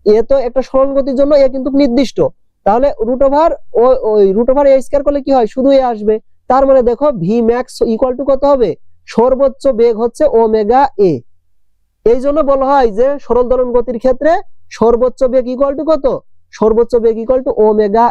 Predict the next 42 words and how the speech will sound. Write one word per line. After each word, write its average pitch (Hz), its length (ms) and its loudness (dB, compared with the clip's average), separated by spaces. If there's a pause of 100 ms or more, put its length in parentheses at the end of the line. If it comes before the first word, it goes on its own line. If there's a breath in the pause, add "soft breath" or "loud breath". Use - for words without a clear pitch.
এ, 180 140 4 (220)
এটা 214 200 2
আমি 214 140 4
ভাই 214 140 0
মনে 202 200 0
রাখবা। 135 340 -2 (360)
আর 180 220 0
স্থানের 262 260 0
উপর 277 120 0
নির্ভর 269 300 -2
করলে 277 240 -2
কি 269 160 -6
হয় 269 160 2
বেগ? 294 260 0
এই 240 260 2
যে 220 100 0
বেগ 208 260 -2
হয় 214 120 -2
এইটা। 170 380 -2 (580)
তো 190 60 2
প্লাস 233 300 2
মাইনাস 254 280 0
বাদ 254 200 -2
দিয়ে 254 180 0
শুধু 254 260 -2
যদি 285 180 2
প্লাস 269 320 0
ধরো, 269 220 2
তাহলে 254 260 -2
হবে 262 160 -2
কোনটা? 269 460 0
এইটা, 175 300 -2
ওমেগা 220 380 2
into 226 220 -2
root 240 220 0
over 269 160 2
A 226 100 4
square 254 240 -2
minus 254 180 0 (120)
S 175 40 -12 (100)
square। 131 220 -4 (340 soft breath)
এখন 269 240 2